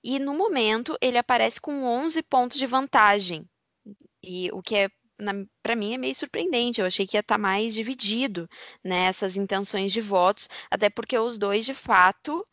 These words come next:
e isso a gente, acho que sobre o Peru a gente pode falar isso, né, sobre o Brasil não, mas nesse caso, sim, os dois representam dois espectros, né, do, do,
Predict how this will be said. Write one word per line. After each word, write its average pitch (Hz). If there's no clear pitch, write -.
e 196
isso 208
a 262
gente, 226
acho 196
que 247
sobre 233
o 254
Peru 196
a 214
gente 214
pode 202
falar 196
isso, 185
né, 202
sobre 196
o 185
Brasil 196
não, 196
mas 196
nesse 196
caso, 202
sim, 233
os 247
dois 208
representam 226
dois 190
espectros, 180
né, 180
do, 180
do, 180